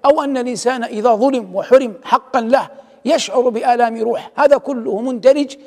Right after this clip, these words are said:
في آلام الروح. فالنفس الإنسانية نفس واسعة، والنفس ما، والروح ما دامت متصلة بالجسد تسمى نفس، فإذا خرجت من الجسد تسمى روح، إذا اتصلت بالجسد تسمى نفس. قال الله جل وعلا: "ونفس وما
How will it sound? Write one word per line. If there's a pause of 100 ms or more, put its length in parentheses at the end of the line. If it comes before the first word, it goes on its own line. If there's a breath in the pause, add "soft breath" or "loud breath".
(140 loud breath)
في
آلام
الروح.
فالنفس
الإنسانية
نفس
واسعة، (460 soft breath)
والنفس
ما،
والروح
ما
دامت
متصلة
بالجسد
تسمى
نفس، (320 soft breath)
فإذا
خرجت
من
الجسد
تسمى
روح، (540 soft breath)
إذا (420)
اتصلت
بالجسد
تسمى
نفس.
قال
الله
جل
وعلا:
"ونفس
وما